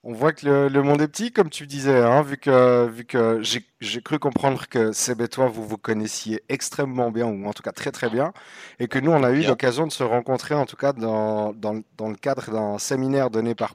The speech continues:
Speaker 1: Paul Pironnet il y a un an et demi, deux ans, je crois, à Aix-les-Bains.
Speaker 2: Ouais, c'est ça. C'est ça, ouais.
Speaker 1: Je, je me sou-, je me souviens encore de ta, de ta, de ta présentation. C'était, euh, j'en, j'en avais retiré, j'en avais retiré une ou deux pépites sur le,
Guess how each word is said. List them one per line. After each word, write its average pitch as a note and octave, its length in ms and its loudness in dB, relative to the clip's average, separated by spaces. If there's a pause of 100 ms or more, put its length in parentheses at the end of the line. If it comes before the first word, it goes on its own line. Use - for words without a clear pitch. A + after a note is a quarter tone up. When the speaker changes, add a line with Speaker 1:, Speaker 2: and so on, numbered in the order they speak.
(140)
Speaker 1:
Paul C#3 180 0
Pironnet C3 420 -2
il A2+ 80 -6
y A2 40 -2
a G#2+ 380 -2
un C#3+ 280 -6
an D#3 140 -2
et D3+ 60 -2
demi, D#3+ 200 -2
deux D#3 220 -4
ans, F#3 140 -2
je D#3+ 100 -6
crois, E3 240 -4
à C3 140 0
Aix-les-Bains. - 380 -2
Speaker 2:
Ouais, F3+ 60 0
c'est - 200 -20
ça. - 240 -14 (200)
C'est A2 220 -4
ça, F#2 300 0
ouais. D#2+ 120 -6 (380)
Speaker 1:
Je, G2 720 -6 (300)
je G#2 140 -10
me G#2+ 100 -10
sou-, B2+ 280 -10
je A2+ 160 -6
me A2+ 60 -2
souviens C3+ 340 -2
encore C#3 340 4
de A#2+ 100 -2
ta, G2+ 500 -4
de G2+ 140 -12
ta, F#2+ 640 -10
de F#2+ 100 -16
ta G2 160 -12
présentation. A#2 640 -10
C'était, B2+ 800 -6
euh, G#2 260 -8
j'en, C3 260 -4
j'en C3+ 180 -6
avais A2 180 -2
retiré, C3 640 -4
j'en A#2 200 -8
avais G#2+ 180 -8
retiré B2 400 -12
une A#2 180 -6
ou A2+ 60 -6
deux B2 120 -10
pépites C3 340 -8
sur - 180 -8
le, G2+ 340 -6